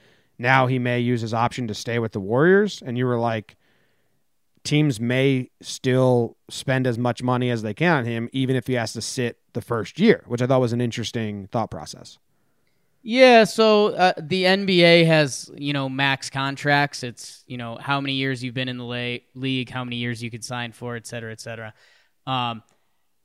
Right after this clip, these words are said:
Speaker 2: it, it's gonna be interesting 'cause he has an option on his contract that he could technically re-sign with Golden State and he could just rehab and get paid. Um,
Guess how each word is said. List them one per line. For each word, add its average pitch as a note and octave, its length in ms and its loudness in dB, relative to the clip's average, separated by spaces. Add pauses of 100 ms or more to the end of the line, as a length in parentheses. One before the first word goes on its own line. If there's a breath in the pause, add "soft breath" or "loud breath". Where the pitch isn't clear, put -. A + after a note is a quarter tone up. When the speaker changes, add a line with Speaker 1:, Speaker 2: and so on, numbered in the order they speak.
(800)
Speaker 2:
it, F#3+ 260 2
it's A3 220 2
gonna C#4+ 180 6
be C4+ 140 6
interesting F3+ 340 2
'cause E3+ 180 0
he F3 140 0
has G#3+ 340 8
an G3 180 -2
option F#3+ 440 0
on C4 160 2
his B3+ 100 -4
contract C#4 520 2
that E3 100 4
he D3 80 2
could C#3+ 160 -6
technically D3+ 560 -2
re-sign C#3+ 600 0
with F3+ 100 -2
Golden G#3 300 2
State A#3 300 2
and D3+ 120 -2
he C3+ 100 -2
could B2+ 120 -4
just B2+ 200 -4
rehab C3+ 600 0
and C3 100 -4
get B2 160 -4
paid. D#3+ 480 2 (420)
Um, D3 360 0